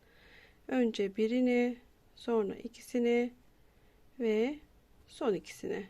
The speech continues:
Yine iki zincir yapıyoruz. Hemen buradaki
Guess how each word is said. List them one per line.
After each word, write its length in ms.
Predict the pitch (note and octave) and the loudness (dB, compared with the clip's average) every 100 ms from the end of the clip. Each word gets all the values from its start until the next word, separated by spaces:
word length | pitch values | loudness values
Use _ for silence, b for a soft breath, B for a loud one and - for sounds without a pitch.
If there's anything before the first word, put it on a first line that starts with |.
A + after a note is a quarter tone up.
| _ - - - - - - - - _ - b b b b b - | _ -20 -20 -20 -20 -20 -20 -20 -20 _ -20 b b b b b -6
Yine 160 | F4+ D4 | 0 0
iki 340 | - C4 C4+ | 2 -2 -2
zincir 340 | B3 C4 B3 B3+ | 2 2 4 2
yapıyoruz. 840 | B3+ B3 B3+ B3 B3 A#3+ - - - - - - | 2 -2 0 2 2 -2 -6 -20 -20 -20 -20 -8
Hemen 320 | C4+ A3 G3+ | -2 0 0
buradaki 800 | A#3 A3+ G3+ F#3 - G3+ G#3+ C#4+ | 0 0 -2 -6 -2 2 2 2